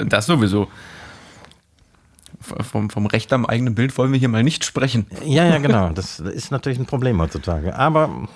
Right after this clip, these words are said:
Speaker 2: wo kein, äh, Kläger, da kein Richter. Ansonsten aber, um die Frage zu beantworten, ja klar, iPhone.
Speaker 1: Ja, leider ja.
Speaker 2: Mhm.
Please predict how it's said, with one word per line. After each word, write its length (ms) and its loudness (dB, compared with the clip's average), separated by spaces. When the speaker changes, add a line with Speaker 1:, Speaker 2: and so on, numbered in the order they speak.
Speaker 2:
wo 160 -10
kein, 520 0
äh, 320 -2
Kläger, 360 -2
da 80 -2
kein 180 -6
Richter. 300 -10
Ansonsten 400 4
aber, 280 6
um 140 2
die 120 2
Frage 260 2
zu 100 -18
beantworten, 680 0
ja 180 4
klar, 280 2
iPhone. 380 -2
Speaker 1:
Ja, 180 -2
leider 280 0
ja. 260 -4
Speaker 2:
Mhm. 280 2